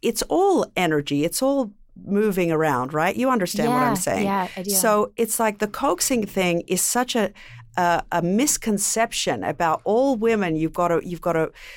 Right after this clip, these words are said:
Speaker 1: you know, convin-, nobody ever had to convince me to sleep with anybody.
Speaker 2: Mm,
Speaker 1: Um,
Speaker 2: yeah.
Speaker 1: no, but, but
Speaker 2: Mm.
Speaker 1: some women, if they're turned on by that, that's fine. But you will know
Speaker 2: There's
Speaker 1: what
Speaker 2: a big
Speaker 1: that is.
Speaker 2: difference. I would know
Speaker 1: It's
Speaker 2: that
Speaker 1: a,
Speaker 2: in a guy too.
Speaker 1: it's
Speaker 2: Like,
Speaker 1: a
Speaker 2: it,
Speaker 1: different energy.
Speaker 2: yeah,
Speaker 1: Yeah.
Speaker 2: if somebody wants to be seduced,
Speaker 1: Yeah.
Speaker 2: it's a very flirty kind
Speaker 1: Yes.
Speaker 2: of like, "Come on, I want you to flirt with me." It's not a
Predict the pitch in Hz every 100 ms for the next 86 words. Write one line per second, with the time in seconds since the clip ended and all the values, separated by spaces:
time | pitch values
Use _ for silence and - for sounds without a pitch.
0 | - - 202 180 214 185 202 240 349 539
1 | 494 440 311 254 226 208 208 185 196 -
2 | 185 165 160 175 160 151 147 160 147 127
3 | 78 64 - 285 277 254 190 180 175 175
4 | 180 - 214 190 127 80 - 247 233 269
5 | 196 359 403 339 285 262 214 220 208 202
6 | 214 202 330 339 226 208 202 214 - 247
7 | 247 180 180 190 233 226 240 220 208 226
8 | 330 269 302 - 480 359 330 403 392 370
9 | 208 202 254 381 403 330 277 277 269 247
10 | 302 381 285 202 381 403 175 170 233 233
11 | 233 208 202 233 254 262 370 311 - 247
12 | 311 349 339 254 190 254 254 277 294 311
13 | 302 208 214 233 - 240 226 214 208 240
14 | 277 202 - - 202 190 233 349 427 277
15 | 262 294 294 - - 208 233 262 277 247
16 | 208 - - 262 - 180 170 175 165 165
17 | - 330 311 202 151 151 190 233 202 185
18 | 165 - 285 - 196 175 151 196 233 233
19 | 240 220 165 165